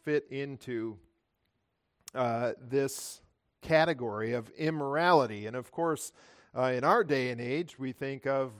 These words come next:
well, gay marriage. Well, the Bible doesn't ever condemn gay marriage. Well, yeah, it actually, it does.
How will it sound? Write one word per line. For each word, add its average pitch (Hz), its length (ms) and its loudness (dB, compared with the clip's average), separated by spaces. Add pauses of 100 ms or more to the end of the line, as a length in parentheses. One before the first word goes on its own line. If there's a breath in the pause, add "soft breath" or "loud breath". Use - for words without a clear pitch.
well, 113 240 -8 (100)
gay 151 260 -2
marriage. 165 580 -6
Well, 175 120 -12
the 147 100 -8
Bible 196 380 2
doesn't 165 360 0
ever 156 400 -4 (160)
condemn 151 760 -4
gay 151 260 -2
marriage. 131 540 -6
Well, 330 440 -6 (220)
yeah, 262 340 -4
it 254 60 -10
actually, 214 440 -6
it 202 100 -8
does. 160 300 -2